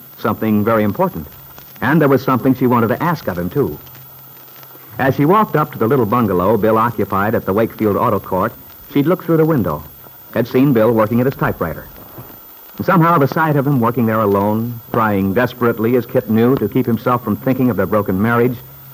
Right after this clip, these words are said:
of the baby boy toward whom he felt such a responsibility, believing the child to be his own, seeing him like that had given Kit a momentary feeling of sympathy toward him.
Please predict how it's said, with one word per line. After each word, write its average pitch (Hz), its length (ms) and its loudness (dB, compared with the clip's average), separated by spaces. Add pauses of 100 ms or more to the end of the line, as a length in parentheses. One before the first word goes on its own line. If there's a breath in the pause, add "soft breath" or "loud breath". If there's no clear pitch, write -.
(280)
of 104 80 -2
the 104 100 2
baby 113 260 4
boy 120 300 2
toward 117 300 2
whom 117 160 2
he 107 60 0
felt - 220 -2
such 117 200 -4
a - 40 -2
responsibility, 127 840 2 (320 loud breath)
believing 110 340 4
the 104 80 2
child 110 300 -2
to 107 80 -2
be 107 80 0
his 101 120 0
own, 117 320 0 (800)
seeing 190 220 4
him 175 140 6
like 135 240 2
that 123 180 0
had 123 100 2
given 131 220 2
Kit 135 200 -2
a 123 40 0
momentary 139 640 2
feeling 151 260 0
of 151 100 0
sympathy 90 380 -2
toward 85 260 -4
him. 76 140 -14